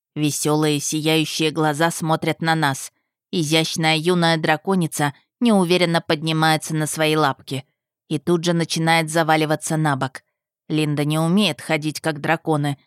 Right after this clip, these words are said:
Мы поддерживаем её, упёршись драконьей мордой ей в бок. Какая нежная золотая чешуя.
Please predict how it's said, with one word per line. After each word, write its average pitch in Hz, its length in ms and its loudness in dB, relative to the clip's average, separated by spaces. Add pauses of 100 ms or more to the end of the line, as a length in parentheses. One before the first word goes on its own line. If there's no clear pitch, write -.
(340)
Мы 160 200 2
поддерживаем 156 840 0
её, 156 460 0
упёршись 165 560 0
драконьей 160 520 0
мордой 160 360 2
ей 160 240 0
в 156 140 -6
бок. 151 360 0 (400)
Какая 147 440 -2
нежная 160 480 0
золотая 160 500 2
чешуя. 165 600 -2